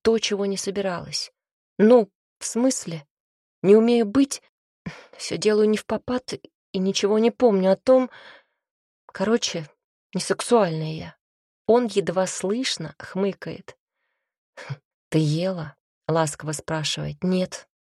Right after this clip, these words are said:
тебя ждала". Альфа снова окидывает стол взглядом,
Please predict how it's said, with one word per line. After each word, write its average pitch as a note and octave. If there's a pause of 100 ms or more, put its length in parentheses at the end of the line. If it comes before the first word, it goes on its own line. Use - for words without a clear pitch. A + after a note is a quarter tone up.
(200)
тебя F3+
ждала". D#3 (840)
Альфа E3
снова G#3
окидывает D#3
стол E3
взглядом, D3+